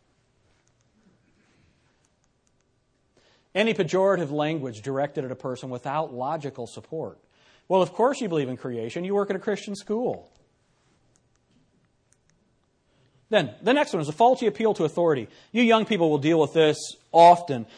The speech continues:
When you get older, you don't care about this stuff as much.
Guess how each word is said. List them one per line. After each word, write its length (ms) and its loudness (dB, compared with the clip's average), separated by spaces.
When 180 4
you 80 2
get 220 4
older, 340 6
you 140 0
don't 180 -2
care 220 -2
about 240 -4
this 180 -12
stuff 240 -10
as 160 -18
much. 380 -20